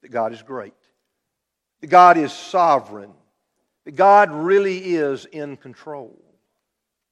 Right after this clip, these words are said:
Sometimes we need to be reminded of that. Our God is always on the throne. He is always in power.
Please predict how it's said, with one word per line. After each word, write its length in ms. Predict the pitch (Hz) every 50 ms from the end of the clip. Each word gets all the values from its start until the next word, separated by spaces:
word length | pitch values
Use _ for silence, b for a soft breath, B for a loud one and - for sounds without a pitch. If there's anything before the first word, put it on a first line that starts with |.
| _ _ _ _ _ _ _
Sometimes 440 | 196 190 - 214 220 226 214 180 151
we 100 | 202 208
need 140 | 202 196 160
to 60 | 156
be 320 | 170 175 170 160 139 127 _ _ _ _
reminded 720 | - 143 143 139 147 160 170 170 165 156 143 127 120 110
of 120 | 107 95 101
that. 240 | 107 101 95 - _ _ _ _ _ _ _ _ _ _ _ _ _ _ _ _ _ _ _ _ _ _ _ _ _ _ _ _ _ _ _ _ _ _ _ -
Our 380 | 156 170 185 202 208 214 208 190
God 600 | 165 190 165 147 127 117 110 107 107 120 123 _ _ _ _ _ _ _ _ _ _ _ _ _ _ _ _ _ _ _ _
is 180 | - 135 120 - _
always 720 | - 190 196 214 214 175 156 135 127 127 123 123 123 113 113
on 260 | 131 127 123 127 131
the 60 | 123
throne. 380 | 117 _ 160 160 151 143 120 101 98 _ _ _ _ _ _ _ _ _ _ _ _ _ _ _ _ _ _ _ _ _ _ _ _ _ _ _ _ _ _ _ _ -
He 140 | 214 220 214
is 160 | 196 160 -
always 880 | - - 208 220 214 202 185 165 147 135 127 120 110 95 90 101 - _ _ _ _ _ _ _ _ _ _ _ _ _ _ _ _
in 220 | - 156 165 165 151
power. 520 | - - - 160 151 135 123 104 104 104